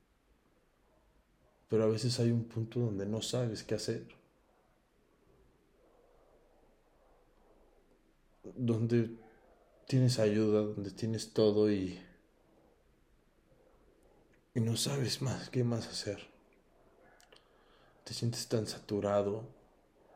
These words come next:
que a veces ya quieres que pase este momento, a veces ya quieres estar tranquilo otra vez.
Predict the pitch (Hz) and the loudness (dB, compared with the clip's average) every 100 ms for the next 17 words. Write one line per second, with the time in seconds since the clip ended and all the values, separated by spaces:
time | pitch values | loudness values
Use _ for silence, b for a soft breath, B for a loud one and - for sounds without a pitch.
0 | - - - _ _ _ _ _ _ - | -20 -20 -20 _ _ _ _ _ _ -20
1 | - B B B B 110 117 135 131 127 | -20 B B B B -8 -4 -2 -2 -2
2 | - 143 139 135 120 - 110 - - 107 | -4 -2 -2 -4 -8 -6 -6 -6 -4 -4
3 | 98 95 92 90 98 98 101 110 104 - | -2 -4 -6 -6 -6 -6 -6 -4 -6 -6
4 | 104 104 101 - B B B B - - | -4 -4 -6 -12 B B B B -6 -4
5 | - 110 107 - 113 107 107 - 110 101 | -2 -2 -4 -2 0 0 0 -2 -2 -2
6 | - - | -2 -6